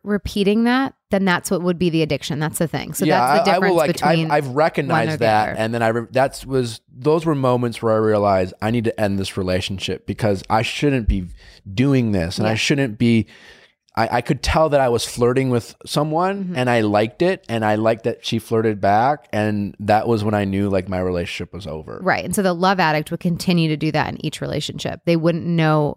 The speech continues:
Speaker 1: they wouldn't have that, n-, you know, that thought to be like, "Oh, okay, this is what's, what I'm doing, and I need to stop this."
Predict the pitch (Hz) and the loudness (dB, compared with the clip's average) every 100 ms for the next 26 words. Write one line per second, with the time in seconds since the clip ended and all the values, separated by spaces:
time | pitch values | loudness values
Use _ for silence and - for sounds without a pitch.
0 | - 170 156 165 151 151 139 147 131 - | -2 0 0 0 -2 -2 0 0 0 -2
1 | _ _ _ _ - - - - - 160 | _ _ _ _ -20 -20 -16 -12 -12 -10
2 | - - 139 101 - - 160 147 147 - | -10 -12 -12 -14 -16 -8 -4 -2 -4 -4
3 | 156 - 165 147 - 147 151 - 165 156 | -6 -2 0 0 -2 -2 -2 0 2 2
4 | - 160 147 156 151 147 139 - 156 151 | 2 0 2 0 -2 -6 -6 -4 -2 0
5 | 156 156 170 175 147 147 - 147 - - | 0 0 2 2 2 0 -2 -4 -4 -6
6 | - - - - | -6 -10 -8 -8